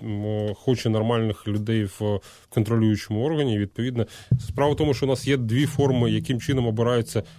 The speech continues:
громадські ради при органах виконавчої влади. Одна за дев'ятсот дев'яносто шостою постановою — це коли збираються самі громадські організації і голосуванням серед себе обирають. В набу вперше в історії України було застосоване електронне голосування, коли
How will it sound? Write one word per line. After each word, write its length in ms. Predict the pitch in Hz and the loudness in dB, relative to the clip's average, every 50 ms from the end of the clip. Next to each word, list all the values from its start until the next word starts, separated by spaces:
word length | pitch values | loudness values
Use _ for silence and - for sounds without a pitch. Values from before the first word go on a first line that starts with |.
| - - | -6 0
громадські 500 | 113 117 120 127 131 123 - - - 123 | 2 4 6 6 4 2 0 0 0 2
ради 300 | 117 127 123 117 113 110 | 4 4 4 4 2 0
при 220 | 101 - 117 113 | 0 0 2 2
органах 300 | 117 117 110 113 113 104 | 4 4 4 4 2 2
виконавчої 500 | 107 107 113 113 113 107 - - 117 104 | 0 0 0 0 0 0 -2 -2 -2 -2
влади. 180 | 101 92 92 98 | -2 -2 -2 -2
Одна 320 | 101 104 117 127 127 113 - - - - - _ _ | -2 0 2 2 2 2 0 -4 -20 -20 -20 _ _
за 180 | - 107 113 113 | -2 0 0 2
дев'ятсот 320 | 110 117 113 107 - 127 | 2 0 0 0 0 0
дев'яносто 260 | 120 117 110 - - | 0 0 -2 -2 -6
шостою 360 | - - 123 110 - - 120 | -4 -2 -2 -2 0 -2 -2
постановою — 520 | 117 - 117 - - 147 170 202 214 190 165 | 0 -2 -4 -2 -2 0 0 2 0 0 -2
це 140 | 131 - 123 | -2 -2 -4
коли 260 | - - 135 135 131 | 0 2 2 4 4
збираються 520 | 117 107 113 127 135 131 120 110 - - - | 2 2 2 4 4 4 4 2 0 -2 -4
самі 240 | - 131 123 123 | -2 0 0 2
громадські 460 | 113 117 120 117 117 113 - - - 113 | 2 2 2 2 0 -2 -4 -4 -2 0
організації 640 | 110 107 113 117 127 170 196 190 - - 165 151 139 _ - - - - _ | 0 2 0 0 0 0 -2 -2 -4 -4 -6 -6 -6 _ -20 -20 -20 -4 _
і 60 | 117 | 2
голосуванням 600 | 110 117 123 113 - - 135 135 127 120 113 110 | 2 4 2 2 0 0 2 2 2 2 0 0
серед 300 | 101 - - 123 117 107 | -2 0 0 0 0 0
себе 380 | - - - 160 170 143 131 120 - _ _ | -2 0 0 0 2 2 0 -2 -4 _ _
обирають. 640 | - 113 110 123 117 107 95 87 85 85 87 - _ _ - - - - - _ - | -2 2 4 4 4 4 4 2 0 -2 -4 -8 _ _ -20 -20 -20 -20 -20 _ 2
В 80 | 110 | 4
набу 240 | 117 131 151 175 196 | 4 6 6 4 2
вперше 580 | 190 - _ _ 139 139 139 117 - - - 110 101 - - _ _ 104 - - - | 2 0 _ _ 4 4 4 4 0 -2 -4 -4 -4 -4 -8 _ _ -20 -20 -10 -4
в 40 | - | -4
історії 340 | 110 - - 135 131 120 113 | -4 0 2 2 4 4 2
України 300 | 107 - 151 175 165 139 | 2 0 0 2 2 2
було 180 | 113 123 127 | 4 4 2
застосоване 420 | 123 113 - - - 143 139 131 127 | 2 2 -2 -2 -2 0 2 2 2
електронне 520 | 120 127 120 - - 131 127 113 107 104 | 2 2 0 2 4 4 6 6 6 4
голосування, 600 | 95 101 104 107 101 - 147 156 190 190 185 165 127 | 4 4 2 0 0 0 0 0 2 2 2 0 -2
коли 300 | - - 123 123 123 | 0 2 4 4 4